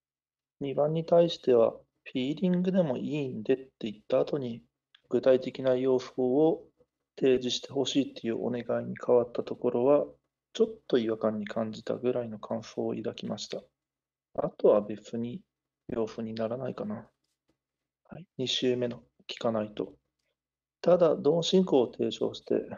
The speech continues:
場面把握をきっちりやるって自分に圧かけたところは、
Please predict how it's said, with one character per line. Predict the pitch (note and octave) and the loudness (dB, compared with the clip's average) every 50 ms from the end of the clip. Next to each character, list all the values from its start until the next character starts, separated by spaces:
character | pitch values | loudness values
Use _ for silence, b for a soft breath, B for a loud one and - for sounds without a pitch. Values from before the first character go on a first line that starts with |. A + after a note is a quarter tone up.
| B B _ - | B B _ -2
場 | - C#3+ - | 2 2 2
面 | E3+ E3+ E3+ | 4 2 0
把 | - - G#3+ F#3+ | 2 4 4 4
握 | F#3+ - A#2+ | 6 4 0
を | - | 0
き | - - A#2+ | 0 -6 -6
っ | - | -6
ち | - - - | -6 -6 -2
り | D#3 C3+ | 0 0
や | A#2+ A2+ | 2 2
る | A2+ B2+ B2+ | 2 0 -2
っ | B2+ | -2
て | - B2+ | -6 -6
自 | A2 A#2 A#2 | -4 -2 -2
分 | A2+ B2+ C3+ C#3+ | -2 -2 -2 0
に | D3 | -2
圧 | D#3+ E3 - | -2 -2 2
か | - D3 C3+ | 0 0 2
け | D3+ | 2
た | - - G#2+ | -2 -2 -4
と | - A2 | -4 -6
こ | - - A#2+ | -4 -4 -4
ろ | B2 B2 B2 | -4 -4 -2
は、 | B2+ B2 A#2 - | -2 -2 -4 -4